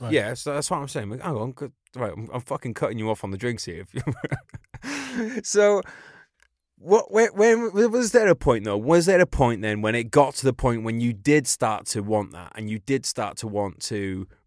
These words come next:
Speaker 2: be involved in the invasion of Iraq, and or, or was it always just like, "Oh well, if I gotta do it, I gotta do it," or was this something that you began to look forward to?
Speaker 1: I remember going. I remember, um, we were going on Christmas Eve. Mm.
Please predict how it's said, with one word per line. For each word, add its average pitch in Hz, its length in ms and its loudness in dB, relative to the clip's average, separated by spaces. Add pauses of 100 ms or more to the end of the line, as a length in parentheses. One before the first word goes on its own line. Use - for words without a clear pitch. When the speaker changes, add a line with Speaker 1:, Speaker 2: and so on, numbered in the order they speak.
Speaker 2:
be 123 160 4
involved 104 400 0
in 98 80 -6
the 98 100 -4
invasion 92 460 -8
of 87 80 -14
Iraq, - 400 -16
and 104 140 -8
or, 123 260 -2
or 147 140 6
was 143 120 6
it 143 80 2
always 131 280 6
just 123 180 0
like, 117 320 2
"Oh 147 160 8
well, 120 220 6
if 110 120 0
I 117 80 4
gotta 113 220 2
do 107 140 2
it, 107 60 4
I 107 40 0
gotta 107 180 2
do 107 140 -2
it," 98 60 0
or 123 160 2
was 127 160 6
this 123 120 0
something 127 240 0
that 120 60 -2
you 113 100 -4
began 110 360 -4
to - 80 -6
look 110 160 -4
forward 101 260 -2
to? - 200 -12 (360)
Speaker 1:
I 143 120 0
remember 151 340 0
going. 139 280 2
I - 40 -6
remember, 131 440 0
um, 120 440 0 (260)
we 120 300 -4
were 120 80 -2
going 139 180 -2
on 131 100 0
Christmas - 320 -6
Eve. 135 320 -8 (200)
Mm. 170 180 -10